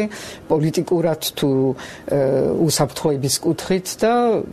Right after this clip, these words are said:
ჩინეთის წინაშე ეკონომიკურად. ეს არ არის, ე, რისთვისაც, ე, რაც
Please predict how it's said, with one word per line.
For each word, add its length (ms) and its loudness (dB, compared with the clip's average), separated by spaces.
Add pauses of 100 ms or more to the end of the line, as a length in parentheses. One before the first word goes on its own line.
(220)
ჩინეთის 560 0
წინაშე 500 0
ეკონომიკურად. 800 0 (380)
ეს 220 2
არ 200 2
არის, 280 0 (120)
ე, 80 -2 (340)
რისთვისაც, 680 0 (140)
ე, 140 2 (720)
რაც 260 2